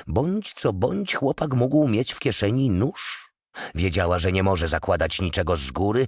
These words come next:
i zdawała sobie sprawę z tego, co może spotkać niedoszłych bohaterów. Znała jednego z funkcjonariuszy służb pomocniczych z Forest Hill,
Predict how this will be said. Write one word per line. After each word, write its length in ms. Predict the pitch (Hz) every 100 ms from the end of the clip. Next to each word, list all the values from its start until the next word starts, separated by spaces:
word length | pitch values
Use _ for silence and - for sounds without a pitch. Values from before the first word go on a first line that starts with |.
| - 151
i 300 | 113 110 113 104
zdawała 520 | 92 107 110 - 170
sobie 240 | 170 143
sprawę 380 | - 160 156 98
z 140 | -
tego, 240 | 113 117 123
co 140 | 110
może 220 | 113 104
spotkać 500 | 95 - - 98 -
niedoszłych 600 | 104 90 90 - 92 -
bohaterów. 880 | 69 95 82 - 101 80 85 87 - - - - -
Znała 420 | 85 98 98 90
jednego 440 | 87 85 87 90 90
z 60 |
funkcjonariuszy 720 | - 92 - 90 87 95 92 87
służb 340 | 95 92 - -
pomocniczych 640 | 101 92 - 104 107 110 -
z 80 |
Forest 420 | - 107 85 - -
Hill, 320 | 87 107